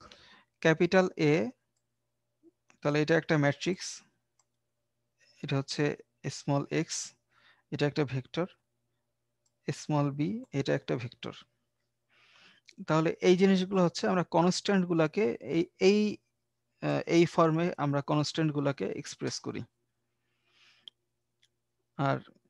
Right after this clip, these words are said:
অবজেক্টিভ ফাংশনটাকে আমরা এভাবে এক্সপ্লেন করি। তাহলে আমরা যদি এরকমভাবে বলি যে কোনো একটা অবজেক্টিভ ফাংশনের এই সিটা হচ্ছে কোএফিসিয়েন্টের, আহ, কোএফিসিয়েন্ট ভেক্টর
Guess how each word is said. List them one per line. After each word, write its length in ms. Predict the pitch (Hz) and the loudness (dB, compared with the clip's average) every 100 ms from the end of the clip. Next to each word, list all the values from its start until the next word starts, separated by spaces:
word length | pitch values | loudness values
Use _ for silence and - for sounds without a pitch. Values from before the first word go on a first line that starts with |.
| - | -8
অবজেক্টিভ 460 | 147 143 165 170 165 | -6 -4 -6 -4 0
ফাংশনটাকে 580 | 170 151 170 165 165 | 2 2 0 0 0
আমরা 320 | 170 175 233 285 | -2 -2 -6 -4
এভাবে 320 | 147 151 151 | -2 0 0
এক্সপ্লেন 360 | 139 - 135 123 | -4 -4 -6 -6
করি। 300 | 117 113 151 226 _ _ _ | -8 -12 -14 -20 _ _ _
তাহলে 340 | 151 156 165 | -2 0 -2
আমরা 280 | - 156 165 | -2 -2 -2
যদি 340 | 160 160 165 - | -2 -4 -4 -2
এরকমভাবে 600 | 160 156 165 160 156 151 | -2 -2 0 0 0 0
বলি 300 | 139 131 151 | 0 -2 -6
যে 160 | 160 | -10
কোনো 200 | 147 147 | -4 -2
একটা 300 | 143 - 151 | -2 -2 -2
অবজেক্টিভ 480 | 139 139 143 - 143 | -2 -2 -6 -8 -10
ফাংশনের 460 | - 139 - 139 143 _ _ _ - - - _ _ - _ _ _ - | -6 -6 -4 -6 -6 _ _ _ -20 -20 -20 _ _ -20 _ _ _ -6
এই 120 | 143 | -6
সিটা 460 | - 160 160 170 - 156 | -2 -2 4 4 2 -2
হচ্ছে 240 | 160 - 165 | -4 -4 -2
কোএফিসিয়েন্টের, 840 | 165 156 170 156 165 165 165 165 | 0 0 0 -2 0 2 2 0
আহ, 1200 | 156 - 151 143 143 143 - - _ - 131 - 120 | -2 -6 -2 0 -2 -4 -12 -20 _ -14 -12 -12 -6
কোএফিসিয়েন্ট 580 | - 156 156 151 170 160 | 0 0 0 -2 0 2
ভেক্টর 400 | 165 - - - | 0 -2 -6 -6